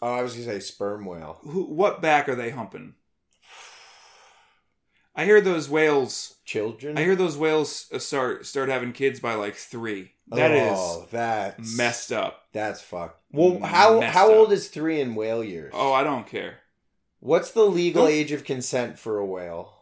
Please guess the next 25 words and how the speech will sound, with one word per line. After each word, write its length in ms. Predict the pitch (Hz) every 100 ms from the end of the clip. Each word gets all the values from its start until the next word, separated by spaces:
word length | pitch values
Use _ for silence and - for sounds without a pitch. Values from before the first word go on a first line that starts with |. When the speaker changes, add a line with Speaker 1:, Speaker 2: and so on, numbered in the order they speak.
| 123
Speaker 2:
<laughs> 120 | -
I 100 | 147
don't 160 | 208
think 380 | 208 202 - 123
animals 400 | 143 139 131 123
have 180 | 151 165
a 40 | 156
legal 360 | 110 107 110
age 160 | 107 107
of 120 | 110
consent. 460 | 110 104 101 104 -
Speaker 1:
That's 180 | - 135
kinda, 320 | - - - -
that's 180 | 226 -
kinda 180 | - -
messed 260 | - - -
up. 280 | - - _
Speaker 2:
Are 60 | 107
these 260 | 120 123 147
whales 260 | 190 202
gonna 180 | 214 214
fuck? 380 | 214 233 240 240 - _
Is 140 | 135 131
that, 220 | 139 127
like, 220 | 143 123